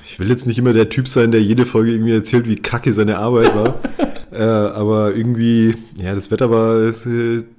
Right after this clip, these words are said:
Speaker 1: super trostlos die ganze Woche
Speaker 2: Ja, das stimmt.
Speaker 1: und, äh, ja,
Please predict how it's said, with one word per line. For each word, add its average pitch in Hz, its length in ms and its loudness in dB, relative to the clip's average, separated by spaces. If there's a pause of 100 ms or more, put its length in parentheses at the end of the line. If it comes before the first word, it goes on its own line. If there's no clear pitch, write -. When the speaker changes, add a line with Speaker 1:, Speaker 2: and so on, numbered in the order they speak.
(300)
Speaker 1:
super 123 320 0
trostlos 127 920 0
die 123 80 -6
ganze 123 260 -2
Woche 123 180 0
Speaker 2:
Ja, 123 100 2
das 107 160 -2
stimmt. 107 180 -2
Speaker 1:
und, 104 500 -6 (300)
äh, 82 60 -14
ja, 87 220 -10